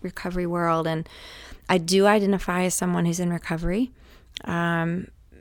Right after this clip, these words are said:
you know, what that looks like as far as the details, I don't, I don't share, but I have, I do regularly attend a recovery program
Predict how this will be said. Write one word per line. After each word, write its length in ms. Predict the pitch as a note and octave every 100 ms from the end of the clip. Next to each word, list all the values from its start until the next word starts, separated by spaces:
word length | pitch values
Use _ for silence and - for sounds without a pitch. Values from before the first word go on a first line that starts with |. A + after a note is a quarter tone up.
| - -
you 140 | G3 G3
know, 140 | E3+
what 220 | F3+ G3
that 180 | F3+ F#3+
looks 220 | F#3 -
like 120 | F#3
as 120 | E3+ -
far 120 | F3
as 100 | F3
the 60 | F3
details, 640 | G3 G3+ G3 F#3 F3 F3
I 120 | F#3
don't, 240 | F3 F3 - - -
I 100 | F3+
don't 180 | E3+ -
share, 420 | - F3+ F3+ F3
but 180 | F3 -
I 220 | F#3 F3+
have, 520 | E3+ F3 F3 F3+ F3+ - -
I 100 | -
do 160 | F3+ F#3+
regularly 560 | F#3 F3 F3 E3+ F3+ F#3
attend 420 | F3+ F3+ F3 F3
a 60 |
recovery 460 | F3+ - F#3 F3+ F3+
program 680 | - F3+ F3 F3+ F3 F3 F3+